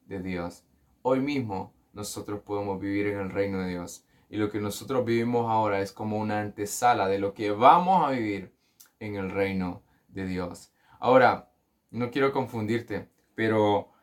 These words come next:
el reino de Dios va más allá de lo que nosotros podemos pensar o imaginar. Eh, Pablo definió algo y dijo que el, el, el reino de Dios no consiste en bebida,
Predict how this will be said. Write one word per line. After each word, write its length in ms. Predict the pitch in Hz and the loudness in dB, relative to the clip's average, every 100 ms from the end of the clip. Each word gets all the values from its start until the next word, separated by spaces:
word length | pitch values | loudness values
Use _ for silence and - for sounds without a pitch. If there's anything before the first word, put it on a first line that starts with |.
| _ - | _ -4
el 140 | 120 | 0
reino 300 | 117 131 147 | 4 4 4
de 120 | 135 104 | 2 4
Dios 580 | 107 117 120 104 - _ _ _ _ _ - | 4 4 2 0 -10 _ _ _ _ _ -16
va 200 | 107 127 | -2 2
más 320 | 123 123 - | 4 2 0
allá 280 | 117 107 110 | -2 2 2
de 60 | 107 | 0
lo 140 | 101 | -2
que 140 | 104 | -6
nosotros 420 | 98 95 - 107 101 | -10 -10 -12 -14 -8
podemos 400 | 101 98 101 104 - | -6 -4 -6 -8 -10
pensar 440 | 104 92 107 101 | -10 -4 0 0
o 80 | 104 | 0
imaginar. 520 | 95 104 101 90 92 _ _ _ _ _ | -4 -8 -12 -12 -14 _ _ _ _ _
Eh, 140 | - 131 | -8 -6
Pablo 340 | - 190 220 | -2 0 0
definió 840 | 196 135 123 113 117 120 120 117 - | 0 0 -4 0 4 4 4 0 0
algo 340 | 113 117 117 | -2 0 -2
y 60 | 113 | -2
dijo 580 | 110 107 107 101 98 - - - | -4 -4 -2 0 -2 -6 -18 -18
que 140 | - 120 | -10 -6
el, 140 | 117 | -4
el, 300 | 117 - 123 123 - | -4 -6 -2 -2 -2
el 220 | 113 113 | -6 -6
reino 400 | 120 156 160 120 | -2 -4 -2 -4
de 120 | 101 | -4
Dios 400 | 98 107 113 101 | -4 -2 -2 -4
no 140 | 107 101 | -6 -8
consiste 560 | 101 95 - 98 101 | -8 -8 -10 -12 -10
en 140 | 95 95 | -6 -4
bebida, 720 | 95 95 98 95 92 87 - | -4 -4 -4 -2 -2 -4 -8